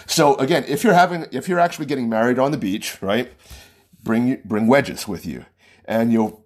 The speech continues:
if you're ha-, if you have the opportunity to shoot on the rocks, and you have a nice stable rock there, wear your wedges when you are taking pictures, um, I guess, on the rocks. Now, if you don't have,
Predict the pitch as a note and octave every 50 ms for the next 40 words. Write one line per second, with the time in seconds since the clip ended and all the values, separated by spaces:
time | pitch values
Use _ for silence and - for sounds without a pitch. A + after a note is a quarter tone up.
0 | _ - A2 - A#2+ A2+ A#2 A2+ A#2 C3 C3 - - A2+ G#2 A2 A2+ A#2 - A2
1 | A#2 B2+ - C#3 A#2+ - - D3+ D3+ C#3+ A#2+ A2+ G2 F#2+ - - C3 - - A2+
2 | A2 F2 F#2+ B2 C#3+ C#3 A#2 A2+ - - - - _ _ _ _ _ _ _ _
3 | _ _ _ _ _ _ - - B2 A#2+ A#2+ A#2 A2 A2 A#2 A#2 - - - A#2+
4 | B2 C#3+ D3 C3 A2+ G2 E2+ F2 - - G#2 G2 G2 G2+ - - - - - _
5 | _ _ - G2+ G#2 A#2+ B2 B2+ C3 C3+ C3 B2+ G#2+ A2+ A2 G#2+ G#2 G2 F#2 G#2+
6 | A#2+ B2 A2+ A2+ G2+ F#2+ G2 G2 - - - _ _ _ _ _ _ - A2 A2+
7 | A#2 A#2 A2+ A2 G2+ G2 F#2+ G2 F#2+ - - G#2+ - - G#2 G2 - C#3 B2+ -
8 | - - G2 F#2+ F#2+ - - - - _ - - _ _ _ - - - G2 G2
9 | G2 F#2+ F2+ F2 - - _ - - - - A2 G2+ G#2 - - - - E2 F2
10 | F#2 F#2+ F2+ G2+ A#2+ A2 - - - - - - - _ _ _ - B2 B2+ -
11 | E3+ E3 D#3 B3+ B3 G3 G#3 G3 F3 F3 E3+ - -